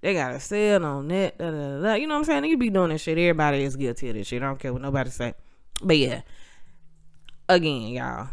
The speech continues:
let's be a lot more supportive of each other. Please. Okay?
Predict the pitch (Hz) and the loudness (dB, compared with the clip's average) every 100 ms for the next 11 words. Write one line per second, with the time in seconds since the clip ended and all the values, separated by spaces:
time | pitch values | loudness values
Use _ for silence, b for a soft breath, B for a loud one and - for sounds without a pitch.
0 | - - 151 - 147 139 131 131 131 139 | -10 -4 -2 -2 -2 0 0 0 0 0
1 | 139 139 139 - 147 143 143 139 143 151 | -2 -2 0 4 4 4 4 2 0 0
2 | 165 165 160 165 - - - - - - | 0 2 0 -4 -6 -10 -14 -16 -16 -16
3 | - - 196 202 202 220 - - - - | -6 0 2 2 -2 -4 -10 -12 -20 -20
4 | - - - - - - 139 190 190 196 | -20 -20 -20 -20 -20 -18 -8 -2 -2 -2
5 | 202 | -6